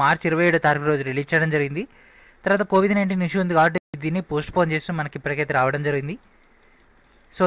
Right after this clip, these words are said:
దీంట్లో ఉన్నటువంటి పోస్టులు, వాటి యొక్క డీటెయిల్ డేటా, మొత్తం మీద మనకు ముప్పై తొమ్మిది పోస్టులను అయితే భర్తీ చేస్తున్నారు. కన్సల్టెంట్, డేటా అనలిస్ట్, రిస్క్ అనలిస్ట్, అదేవిధంగా వాటి యొక్క రిలేటెడ్ అయినటువంటి డేటా. And ఇప్పుడు మనం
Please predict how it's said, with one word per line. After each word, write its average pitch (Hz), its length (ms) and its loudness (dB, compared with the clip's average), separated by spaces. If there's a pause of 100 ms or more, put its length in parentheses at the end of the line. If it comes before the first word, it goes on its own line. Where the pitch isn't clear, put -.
(120)
దీంట్లో 185 260 2
ఉన్నటువంటి 180 400 0
పోస్టులు, 165 300 0
వాటి 151 160 2
యొక్క 143 180 -2
డీటెయిల్ 143 260 -4
డేటా, 160 220 0
మొత్తం 175 240 -2
మీద 175 160 -2
మనకు 156 260 -6
ముప్పై 151 220 -2
తొమ్మిది 156 240 -6
పోస్టులను 147 280 -4
అయితే 131 140 -2
భర్తీ 131 240 -6
చేస్తున్నారు. 143 380 -4 (760)
కన్సల్టెంట్, 165 540 -2 (320)
డేటా 156 260 0
అనలిస్ట్, 143 380 -8 (320)
రిస్క్ - 240 -6
అనలిస్ట్, 156 440 -4
అదేవిధంగా 165 400 -2 (100)
వాటి 120 160 -2
యొక్క 143 100 -2 (140)
రిలేటెడ్ 147 340 -2
అయినటువంటి 151 380 -6 (100)
డేటా. 139 180 0 (580)
And 190 140 6
ఇప్పుడు 175 180 -2
మనం 185 160 0